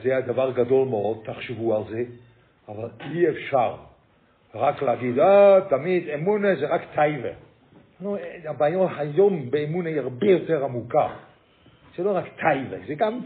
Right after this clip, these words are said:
טייבה יכול להיות. זה גם, אבל, אבל זה לא, זה,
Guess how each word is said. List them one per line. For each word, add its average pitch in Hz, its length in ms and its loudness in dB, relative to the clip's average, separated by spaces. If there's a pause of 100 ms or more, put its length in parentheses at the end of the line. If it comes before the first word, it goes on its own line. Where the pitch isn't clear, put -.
טייבה 143 360 0
יכול 117 320 -6
להיות. 82 440 -16 (440)
זה 143 80 -4
גם, 185 240 0 (340)
אבל, 147 200 -2
אבל 160 320 -2 (140)
זה 170 120 -2
לא, 220 380 0 (120)
זה, 185 100 2